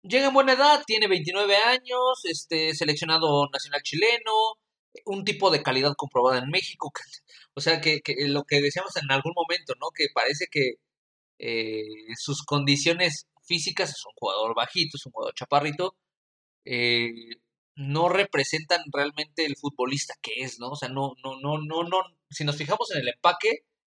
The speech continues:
tal vez decimos, "Ah, es un jugador chiquito, tal vez no es tan fuerte,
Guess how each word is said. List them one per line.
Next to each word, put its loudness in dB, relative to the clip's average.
tal 0
vez 0
decimos, -4
"Ah, -8
es -14
un -18
jugador 0
chiquito, -6
tal 2
vez 2
no -6
es -8
tan 2
fuerte, 4